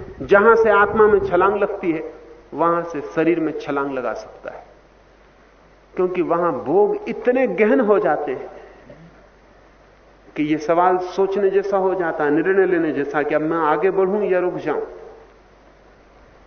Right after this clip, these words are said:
इसलिए ध्यान की आखिरी सीढ़ी से भी लोग गिरते हैं और वहां गिरने का बड़ा प्रलोभन होता है, जैसा प्रलोभन आपको कभी भी नहीं।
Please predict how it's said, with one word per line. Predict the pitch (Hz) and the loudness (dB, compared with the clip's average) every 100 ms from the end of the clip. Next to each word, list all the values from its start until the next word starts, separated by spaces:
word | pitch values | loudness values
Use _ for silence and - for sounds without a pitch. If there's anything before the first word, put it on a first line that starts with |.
| - - - - - - | -20 -20 -20 -20 -18 -14
इसलिए | 147 165 147 | -8 -4 -4
ध्यान | 120 160 202 220 220 | 0 4 6 4 2
की | 220 196 | 0 -2
आखिरी | - 196 196 - 190 190 | 2 2 2 0 -2 -2
सीढ़ी | - 185 175 175 | -2 0 0 -2
से | - | -4
भी | 160 160 | -2 -2
लोग | 151 151 147 123 | 0 0 0 -2
गिरते | 139 135 - | -2 -2 -4
हैं | 107 - - - - - _ - - - - - | -8 -10 -16 -20 -20 -20 _ -20 -20 -20 -10 0
और | 180 | 2
वहां | 190 240 269 190 | 6 6 6 4
गिरने | 254 269 285 | 4 4 4
का | 277 | 4
बड़ा | 220 196 240 311 | 4 6 8 8
प्रलोभन | 311 294 294 269 | 6 6 8 6
होता | 254 247 226 | 4 4 4
है, | 220 | 4
जैसा | 226 233 | 2 2
प्रलोभन | 233 226 240 233 233 | 0 2 4 4 6
आपको | 220 226 233 | 4 4 2
कभी | 226 208 226 | 2 0 -2
भी | 214 | -4
नहीं। | 196 - | -6 -6